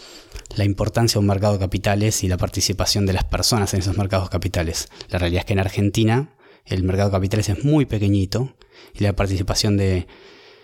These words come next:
de cualquier, eh, persona, eh, de promedios, podríamos decir,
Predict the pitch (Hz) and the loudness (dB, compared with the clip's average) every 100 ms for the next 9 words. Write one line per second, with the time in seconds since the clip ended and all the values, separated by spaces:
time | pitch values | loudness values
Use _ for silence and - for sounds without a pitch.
0 | _ - 104 101 101 101 110 104 98 92 | _ -8 -4 0 0 0 2 2 2 2
1 | 90 87 - - - - - - 101 - | 2 0 -4 -14 -16 -18 -12 -4 -2 0
2 | 113 104 101 98 92 82 - - - - | 2 2 2 2 0 -2 -8 -16 -18 -10
3 | - 85 85 - _ _ _ _ _ _ | -4 -4 -4 -10 _ _ _ _ _ _
4 | - _ 120 - 92 82 82 85 - 95 | -20 _ -16 -6 -4 -2 -4 -6 -6 -10
5 | - 90 92 120 107 98 101 - 92 98 | -6 -2 2 2 2 2 0 0 0 2
6 | 101 92 - 110 113 110 | 2 2 2 2 2 -2